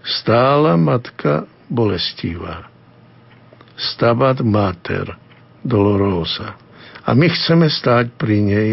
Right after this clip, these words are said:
a s ňou, aj vtedy, keď príde hodina poslednej skúšky. Podľa presnej správy evangelistu Marka, keď bolo dvanásť hodín, nastala tma po celej zemi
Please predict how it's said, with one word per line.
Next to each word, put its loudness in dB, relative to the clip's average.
a 0
s -4
ňou, 0
aj 2
vtedy, 2
keď 0
príde 2
hodina 2
poslednej 0
skúšky. -2
Podľa 2
presnej 2
správy 2
evangelistu 2
Marka, 2
keď 2
bolo 4
dvanásť 2
hodín, 0
nastala -2
tma 0
po 0
celej -2
zemi 2